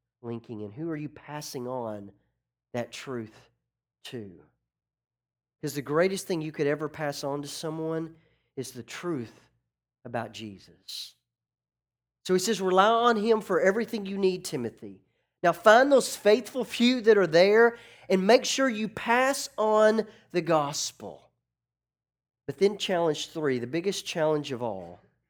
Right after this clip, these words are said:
he says, "Endure for the gospel." Look at verse three. He says, "Share in suffering as a good soldier." And so what Timothy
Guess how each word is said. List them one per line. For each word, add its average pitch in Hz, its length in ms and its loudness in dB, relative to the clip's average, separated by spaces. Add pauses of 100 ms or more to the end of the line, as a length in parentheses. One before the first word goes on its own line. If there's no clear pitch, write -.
(360)
he 139 80 -10
says, 147 320 -2
"Endure 127 840 -6 (640)
for 143 140 -6
the 123 100 -4
gospel." 110 540 -6
Look 147 180 -8
at 156 100 -6
verse 131 480 -8 (440)
three. 101 420 -14 (1400)
He 160 80 -10
says, 160 220 -4
"Share 226 640 -2 (680)
in 160 120 0
suffering 123 800 -2 (880)
as 156 180 -2
a 147 60 -2
good 151 260 -4
soldier." 123 560 -6
And 123 80 -10
so 175 100 -10
what 214 220 0
Timothy 170 600 -4